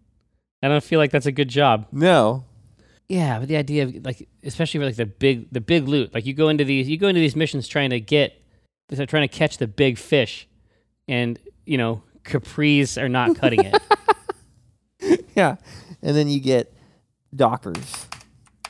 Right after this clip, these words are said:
Speaker 1: Yeah. <laughs>
Speaker 2: You get Dockers and a knit polo. Ooh, business casual.
Speaker 1: <laughs> Yeah, the knit polo, but it's like, I'm trying to think about the other, like, um, Eddie Bauer.
Speaker 2: <laughs> Yeah,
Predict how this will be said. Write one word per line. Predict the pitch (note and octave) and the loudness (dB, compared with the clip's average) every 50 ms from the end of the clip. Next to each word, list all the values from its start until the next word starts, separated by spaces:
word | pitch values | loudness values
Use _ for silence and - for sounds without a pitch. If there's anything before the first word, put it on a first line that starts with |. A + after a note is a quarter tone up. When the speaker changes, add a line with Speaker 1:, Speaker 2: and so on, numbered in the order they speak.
| - - - _ - - - - - - - - F4+ - _ _ - | -18 -18 -20 _ -20 -20 -20 -20 -20 -20 -14 -14 -16 -16 _ _ 0
Speaker 1:
Yeah. | - G#3 - - - | 0 0 0 0 -6
<laughs> | - - - | -14 -2 0
Speaker 2:
You | D#3 D#3+ - - - - D3+ D#3+ | 0 0 2 0 0 0 2 4
get | F3 E3 D3 C#3 | 4 4 6 6
Dockers | D#3+ D3+ D3 D#3+ - E3+ D#3+ D#3 | 6 6 6 6 6 4 2 2
and | D#3 C#3+ | 2 2
a | C3 A#2+ | 2 2
knit | A#2+ B2 B2+ C3+ - - | 2 4 2 2 2 -2
polo. | - - C3+ B2+ A#2+ G#2+ F#2+ F#2 G2 A2+ B2+ - - _ _ _ - - - - _ - - - - - - - _ - | -2 0 2 2 4 2 2 0 -2 -4 -8 -14 -20 _ _ _ -20 -20 -20 -20 _ -20 -20 -20 -20 -20 -20 -16 _ -6
Ooh, | G4 - | -4 0
business | - F3 G#3+ - - F4+ - - | 4 4 4 6 6 2 2 2
casual. | - - C3 A2+ G#2 G#2 G2+ G#2 G2 G#2 B2+ E3+ F#3 _ | 2 2 2 2 2 0 -2 -4 -4 -2 -4 -4 -6 _
Speaker 1:
<laughs> | _ _ - _ _ _ - - - - - _ - - - - _ - - - A5+ A5 _ C6+ C6+ C6+ B5+ C6+ C6+ C6+ C6+ C6+ C6+ C6+ C6+ C6+ C6+ C6+ C6+ C6+ C6+ _ C6+ C6+ _ _ C6+ - - - - - _ _ _ _ _ _ _ _ - - | _ _ -20 _ _ _ -20 -20 -20 -20 -20 _ -20 -20 -20 -20 _ -20 -20 -20 -20 -20 _ _ -20 -20 -20 -20 -20 -20 -20 -20 -20 _ -20 -20 -20 _ -20 -20 _ _ _ _ _ _ -16 -14 -12 -12 -12 -14 _ _ _ _ _ _ _ _ -10 -10
Yeah, | - - - - - - - F#3 - - | -10 -10 -8 -10 -10 -6 -6 -8 -4 -2
the | F3+ | -2
knit | F3 G3 G#3 A3 B3+ B3 | 0 2 2 2 2 0
polo, | - - G3+ G3+ G3+ G3+ G3+ - - - E3+ B2 - | -4 -2 0 2 2 0 0 -2 -10 -20 -18 -16 -6
but | - F3 F3+ | -2 0 0
it's | E3+ - - | 0 0 0
like, | F3+ E3+ | -2 0
I'm | E3+ E3+ | 0 0
trying | D#3 - F3+ F#3 | 0 0 2 2
to | F3 | 2
think | D3+ - F#3 F3 | 0 0 -4 -2
about | F3 E3+ D#3+ | -2 -2 -2
the | D3+ D3+ D3+ | 0 2 0
other, | D#3 D3+ D#3 D#3 D3 | 2 4 4 2 2
like, | C3 C#3+ C#3 C3+ B2 - | 4 4 4 4 4 2
um, | C#3+ C#3+ C3+ C3 B2 A#2 B2 G#2+ _ _ _ _ _ _ _ _ _ _ _ _ - | 2 2 2 2 2 0 -4 -6 _ _ _ _ _ _ _ _ _ _ _ _ 2
Eddie | E3 F3 F3+ | 4 4 4
Bauer. | E3+ D3 D#3+ C3+ C#3 D3 D3 D3+ D#3+ D#3 - _ _ - | 4 4 4 6 6 6 6 6 4 2 -2 _ _ -10
Speaker 2:
<laughs> | C3 A#2+ - | -10 -4 2
Yeah, | F#3 F#3 E3+ E3+ G3 G3 F#3 E3 | 4 4 4 6 6 6 6 6